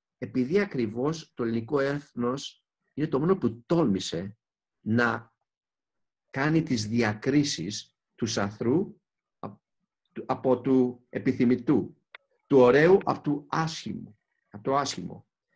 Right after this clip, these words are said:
Και έρχομαι πίσω στην καλλιέργεια. Το ελληνικό έθνος, η ελληνική γλώσσα, κάνει τους διαχωρισμούς. Η λέξη κρίνω, ε, ε, σημαίνει διαχωρίζω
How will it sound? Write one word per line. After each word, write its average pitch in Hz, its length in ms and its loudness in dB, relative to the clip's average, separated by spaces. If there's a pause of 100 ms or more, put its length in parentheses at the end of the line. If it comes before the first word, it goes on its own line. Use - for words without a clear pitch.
(220)
Και 123 300 2
έρχομαι 151 340 0
πίσω 165 180 0
στην 147 240 -4
καλλιέργεια. 131 800 2 (140)
Το - 80 -2
ελληνικό 151 340 4
έθνος, 165 720 2 (640)
η - 100 -14
ελληνική 113 260 -2
γλώσσα, 165 800 2 (1800)
κάνει 226 240 2
τους 151 100 -2
διαχωρισμούς. 147 800 0 (840)
Η 131 100 -2
λέξη 180 340 2
κρίνω, 180 720 4 (960)
ε, 233 80 -6 (140)
ε, 185 500 2
σημαίνει 214 320 0
διαχωρίζω 202 720 2